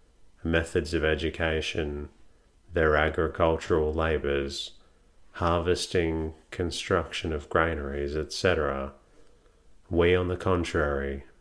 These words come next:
must examine the exceptional cases in which the ants depart from their general habits, for their ability to abstract, to generalize,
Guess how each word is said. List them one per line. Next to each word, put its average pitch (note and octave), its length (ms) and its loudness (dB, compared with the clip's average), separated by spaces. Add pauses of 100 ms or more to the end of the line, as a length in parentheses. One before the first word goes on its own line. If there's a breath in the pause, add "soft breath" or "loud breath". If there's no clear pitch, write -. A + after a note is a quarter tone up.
(100)
must D#2 320 0
examine D#2+ 580 2
the D#2 120 0
exceptional D#2+ 600 -2
cases E2 760 -2
in D#2+ 300 -2
which E2+ 320 -4
the D#2+ 180 0
ants D#2 420 -4
depart E2+ 640 -2
from E2+ 220 -2
their C#2+ 120 -2
general D2 440 -2
habits, C#2+ 580 -6 (840 soft breath)
for E2 240 2
their D#2 240 2
ability F2+ 600 4
to F#2 180 2
abstract, - 960 -2 (160)
to F#2+ 160 2
generalize, D2 1000 0